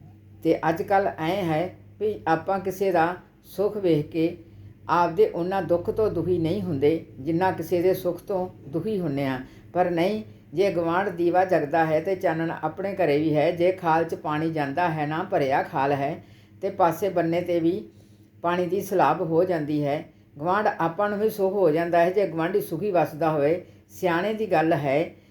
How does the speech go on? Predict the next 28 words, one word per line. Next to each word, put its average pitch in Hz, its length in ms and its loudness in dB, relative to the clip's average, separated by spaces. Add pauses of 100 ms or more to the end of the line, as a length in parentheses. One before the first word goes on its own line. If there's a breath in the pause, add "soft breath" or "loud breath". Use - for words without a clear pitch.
(220 soft breath)
ਵੀ 220 140 -4
ਗੁਆਂਢ 160 560 -2
ਕਬੱਤਾ 180 460 2
ਕਦੇ 180 280 0
ਨਾ 185 120 0
ਹੋਵੇ, 160 440 2 (280)
ਕੁੜਮ 202 300 2
ਕਬੱਤਾ 160 480 0
ਹੋਵੇ। 131 460 -2 (600 soft breath)
ਉਹ 214 180 2
ਆਉਂਦਾ 170 360 2
ਹੈ 175 160 4
ਤੇ 208 180 2
ਜਾਂਦਾ 156 440 0
ਹੈ, 131 240 -4 (100)
ਪਰ 190 180 0
ਗੁਆਂਢ 165 360 0
ਦੀ 185 180 0
ਤਾਂ 165 220 -2
ਆਪਾਂ 147 360 -4
ਨੂੰ 170 140 -4
ਕਿਸੇ 175 320 -2
ਵੇਲੇ 160 260 4
ਵੀ 165 140 4
ਲੋੜ 165 260 2
ਪੈ 151 200 0
ਜਾਂਦੀ 135 400 -2
ਹੈ। 139 160 -4